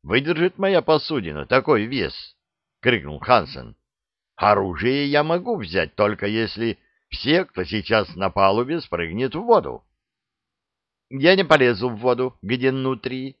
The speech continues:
заявила супермалявка. «А веса вам не совсем немного». Хансен кивнул.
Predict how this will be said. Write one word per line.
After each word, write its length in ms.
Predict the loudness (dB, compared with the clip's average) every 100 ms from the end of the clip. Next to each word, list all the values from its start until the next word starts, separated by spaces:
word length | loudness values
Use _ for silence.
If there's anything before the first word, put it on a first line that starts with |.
| _ _ _ -14
заявила 600 | -2 0 0 0 0 -2
супермалявка. 1040 | -2 -6 -2 -2 -2 -2 -4 -6 -14 -14 _ _ _ _ _ _ _
«А 140 | 4 6
веса 360 | 6 4 2
вам 220 | 2 2
не 100 | 0
совсем 420 | -2 -2 -2 -4 -4
немного». 560 | -4 -2 0 -2 -4 _ _ _ _ _ _ _ _ _
Хансен 680 | -4 0 0 -2 -6 -6 -8
кивнул. 580 | -8 -6 -4 -6 -10